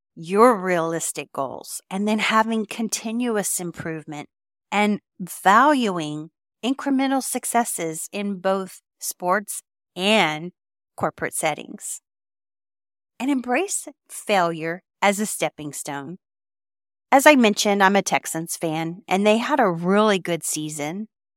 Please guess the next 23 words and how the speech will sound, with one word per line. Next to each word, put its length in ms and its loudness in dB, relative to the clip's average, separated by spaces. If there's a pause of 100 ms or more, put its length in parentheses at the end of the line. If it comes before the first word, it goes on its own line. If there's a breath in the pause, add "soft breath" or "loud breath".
(140)
and 480 4 (680)
they 320 2 (180)
faced 560 0
significant 960 0
setbacks. 840 -4
And 200 -6
actually, 500 4
one 400 4
of 120 2
the 200 -2
games 420 -4
that 160 -14
was 440 0
a 80 -2
turning 480 0
point 500 -2
for 180 -6
me 280 0
as 180 2
a 80 2
fan 600 -4 (360)
was 240 2
when 800 2